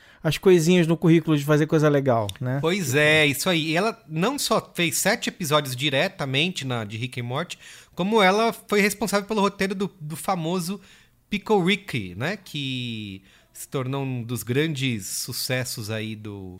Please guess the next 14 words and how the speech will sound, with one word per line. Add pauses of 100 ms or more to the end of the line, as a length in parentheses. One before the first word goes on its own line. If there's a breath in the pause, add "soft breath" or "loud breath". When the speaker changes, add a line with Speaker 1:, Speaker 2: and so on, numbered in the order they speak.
(140)
Speaker 2:
da,
da,
da
série,
né,
um
do,
um
dos
grandes
episódios
já
clássicos. (460 soft breath)
Então,